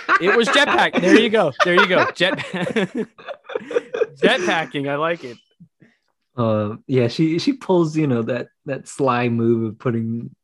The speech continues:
Speaker 2: uh, what was, she, like, put her arm around his arm. So she, they were shooting baby food, <laughs> if you saw that, 'cause
Speaker 1: Yep.
Speaker 2: RoboCop eats baby food.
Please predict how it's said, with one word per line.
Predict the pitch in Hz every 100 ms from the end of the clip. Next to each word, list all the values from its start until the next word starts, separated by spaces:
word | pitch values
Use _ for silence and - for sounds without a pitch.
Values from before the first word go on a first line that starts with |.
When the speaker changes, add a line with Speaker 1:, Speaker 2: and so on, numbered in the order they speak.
| _ _
Speaker 2:
uh, | 160 143 127 110 107 - _
what | 151
was, | 160 139 - 147
she, | - 160
like, | 180 135
put | 196
her | 208 147
arm | 110 123 120
around | 110 107 104 98
his | 101 110 107
arm. | 73 98 95 98 104 _ _ _ _ _
So | - 120
she, | - - _ -
they | 143
were | 135
shooting | - 165 131 104
baby | 104 127 123
food, | 101 - 101 104 - -
<laughs> | - 359
if | - 359 359 - 311 190 135
you |
saw | 127 123 123
that, | 120 117 - - - - _
'cause | 127 117 107
Speaker 1:
Yep. | 123 135
Speaker 2:
RoboCop | 135 160 160 156 120 113 110
eats | 117 127
baby | - 170 262
food. | - 113 113 131